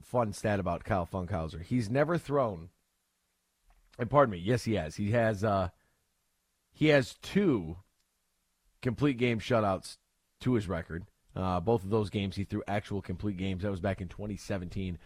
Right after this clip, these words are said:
uh, way back when. Twenty nineteen, last season in Toledo, he made eighteen starts. His, uh, his win-loss record, he was three and seven with an eight fifty-three E R A at the triple A level.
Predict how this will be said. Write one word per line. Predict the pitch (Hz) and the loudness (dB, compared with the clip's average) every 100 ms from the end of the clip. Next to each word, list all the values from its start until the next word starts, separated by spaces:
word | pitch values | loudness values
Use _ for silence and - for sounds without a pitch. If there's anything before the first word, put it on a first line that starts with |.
| - - - 104 | -20 -20 -6 0
uh, | 92 | 0
way | 104 113 | 2 2
back | 98 98 - | 2 -2 -2
when. | 95 73 - - - | -6 -6 -12 -20 -20
Twenty | - 190 202 | -2 2 4
nineteen, | 180 170 151 123 110 | 4 2 0 0 0
last | 117 131 131 | 2 2 2
season | 123 110 107 | 0 0 -2
in | 120 117 | -4 -4
Toledo, | 110 104 98 90 | -2 -2 -2 -2
he | 101 | -2
made | 113 110 - | 0 0 -2
eighteen | 117 127 127 120 | -4 -4 -4 -6
starts. | - 104 90 - | -4 -4 -4 -4
His, | 110 92 | -4 0
uh, | 104 95 | 0 0
his | 98 104 | -2 -4
win-loss | 95 151 131 123 - | -2 -2 -2 -2 -2
record, | 98 87 82 80 - - _ | -4 -6 -8 -10 -14 -20 _
he | - 127 | 0 2
was | 113 | 2
three | - 123 127 | 0 -2 0
and | 110 | -2
seven | - 107 95 85 76 _ _ | 0 0 0 -2 -8 _ _
with | 117 127 | 0 0
an | 131 - | 0 0
eight | 165 180 | 0 -2
fifty-three | - 165 151 135 123 - 120 117 98 | -4 -2 -2 -2 -4 -2 -4 -2 -4
E | 101 95 | -2 -2
R | 73 67 | -2 -6
A | - - _ _ _ _ _ _ _ _ _ - | -10 -16 _ _ _ _ _ _ _ _ _ 0
at | 117 - | 0 0
the | 113 | -4
triple | - 113 98 95 | -2 -2 0 -4
A | |
level. | 80 73 - - | -4 -6 -10 -18